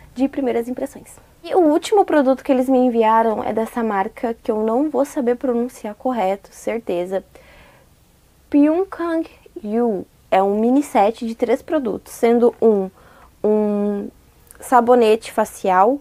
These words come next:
o segundo, um tônico de essência, uma essência de tônico, E o terceiro também é um creme hidratante pro rosto, é, sendo o sabonete facial quarenta mililitros,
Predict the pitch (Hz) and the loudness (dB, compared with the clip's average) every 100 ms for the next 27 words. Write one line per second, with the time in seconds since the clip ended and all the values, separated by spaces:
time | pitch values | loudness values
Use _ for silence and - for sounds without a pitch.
0 | _ 233 - 220 220 214 190 - 202 202 | _ -6 0 0 0 -2 -4 -6 -4 -4
1 | 202 - 208 220 285 302 226 214 - 185 | -6 -2 -2 0 -4 -6 -4 -6 -4 -6
2 | 208 - 214 190 - 190 196 180 - 190 | -6 -6 -6 -8 -8 -10 -8 -12 -8 -4
3 | 190 247 - 370 - - - - - 254 | -4 -4 -8 -12 -12 -20 -20 -14 -4 0
4 | 254 254 254 254 220 240 240 220 233 - | 2 2 2 0 0 0 0 0 -2 -2
5 | 226 233 233 214 220 220 226 214 - 262 | -2 -2 -2 -4 -4 -6 -6 -10 -10 -8
6 | 208 196 233 - - - - - - 196 | -4 -6 -6 -16 -20 -20 -20 -20 -4 2
7 | 190 - 240 226 254 254 254 - 226 233 | 2 2 2 2 2 2 2 0 0 2
8 | 233 226 226 226 - 220 226 190 190 185 | 2 2 2 0 -2 -4 2 2 4 0
9 | 202 214 208 185 185 220 302 - | 0 -2 0 2 2 0 -4 -8